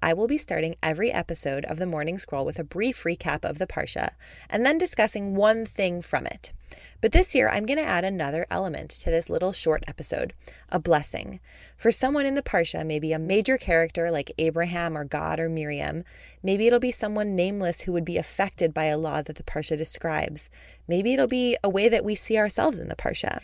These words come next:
My hope is that this blessing will help us find camaraderie, compassion, and connection with these stories, even when they bother us or feel very ancient.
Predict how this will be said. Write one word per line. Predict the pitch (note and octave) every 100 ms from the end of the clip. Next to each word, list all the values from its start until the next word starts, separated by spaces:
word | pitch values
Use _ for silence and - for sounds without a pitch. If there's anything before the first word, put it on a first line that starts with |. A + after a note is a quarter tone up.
| -
My | A#3 A#3+
hope | - F4 F#4+
is | G#3+
that | G3+
this | - E3+
blessing | D#3+ F#3 G3 A#3+ G#3+
will | F3+
help | - G3+ A3
us | - -
find | - F3 E3+ E3+
camaraderie, | - E3+ E3+ D#3+ D#3 E3+ G3+ A#3+
compassion, | - G3+ - E3+ E3 G3 G3
and | E3+
connection | - F3 F#3 - F3
with | D#3+ -
these | D#3+ -
stories, | - F#3 - - - -
even | A#3+ D#4+
when | D4+
they | C4+
bother | G#3+ E3 F#3 F3+ -
us | -
or | D#3
feel | - E3
very | F3+ B3 -
ancient. | E3 D#3+ - -